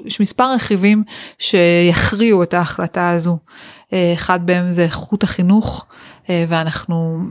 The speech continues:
באמת גאים במערכת החינוך שלנו, ויודעים שיש לנו הרבה מאוד להציע מעבר לסטנדרט הרגיל. הדבר השני, אה, זה היצע הדיור, ככל שיהיו פה יותר טיפולוגיות דיור במחיר איכותי,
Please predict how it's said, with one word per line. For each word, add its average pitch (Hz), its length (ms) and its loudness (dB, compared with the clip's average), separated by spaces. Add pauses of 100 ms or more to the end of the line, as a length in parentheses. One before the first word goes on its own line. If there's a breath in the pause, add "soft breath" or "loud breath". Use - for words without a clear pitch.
(460)
באמת 190 480 0
גאים 196 540 2
במערכת 170 520 -4
החינוך 175 340 -4
שלנו, 180 260 -2
ויודעים 170 220 0
שיש 180 260 -4
לנו 185 200 0 (360 loud breath)
הרבה 190 320 2
מאוד 208 240 4
להציע 185 540 2 (380 loud breath)
מעבר 196 360 0
לסטנדרט 165 540 -4
הרגיל. 175 460 0 (540 loud breath)
הדבר 175 360 0
השני, 185 560 0
אה, 175 120 4
זה 170 120 0
היצע 175 380 2
הדיור, 202 540 2 (160)
ככל - 320 -2
שיהיו 190 600 -2
פה 202 120 2
יותר 202 280 0
טיפולוגיות 185 600 0
דיור 180 320 2
במחיר 170 480 -2
איכותי, 190 560 -2